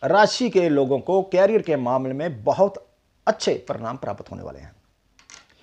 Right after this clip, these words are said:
जो उम्मीदें दो हज़ार बाईस में रखी थी, वे सभी उम्मीदें इस साल तेईस में पूरी होंगी। आपकी नौकरी में जो परेशानियां चल रही थी, वे दूर होंगी। वहीं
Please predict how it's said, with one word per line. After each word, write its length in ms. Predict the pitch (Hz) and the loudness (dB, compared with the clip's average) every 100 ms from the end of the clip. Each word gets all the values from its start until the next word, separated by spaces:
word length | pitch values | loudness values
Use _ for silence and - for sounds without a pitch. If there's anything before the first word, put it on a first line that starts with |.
| _ - | _ -14
जो 300 | 113 147 254 | 2 8 10
उम्मीदें 460 | 240 190 175 202 165 | 8 4 4 4 4
दो 120 | 151 | 4
हज़ार 180 | 160 147 | 6 4
बाईस 320 | 117 151 185 | 4 2 2
में 80 | 185 | 0
रखी 200 | 165 175 | 0 0
थी, 240 | 185 208 190 | -2 -2 0
वे 120 | 151 | 0
सभी 260 | - 156 175 | 0 0 0
उम्मीदें 340 | 131 131 147 | -2 -2 -2
इस 280 | 160 151 - | -4 -6 -4
साल 200 | 143 147 | -2 -2
तेईस 360 | 143 143 165 123 | -4 -4 -6 -10
में 120 | 92 - _ _ _ _ _ _ _ _ _ _ _ | -14 -18 _ _ _ _ _ _ _ _ _ _ _
पूरी 140 | 143 110 | -8 -8
होंगी। 260 | 82 - _ _ _ - - - - - | -10 -18 _ _ _ -20 -20 -20 -20 0
आपकी 260 | 165 196 190 | 2 4 2
नौकरी 300 | 196 190 226 | 2 2 2
में 140 | 220 | 2
जो 120 | 175 | 2
परेशानियां 420 | 151 151 143 139 | 0 0 0 0
चल 160 | 107 160 | 0 2
रही 100 | 180 | 2
थी, 140 | 175 | 0
वे 120 | 165 113 | 0 0
दूर 200 | 147 151 | 0 0
होंगी। 240 | 160 185 | -2 -4
वहीं 220 | 139 156 | -4 -4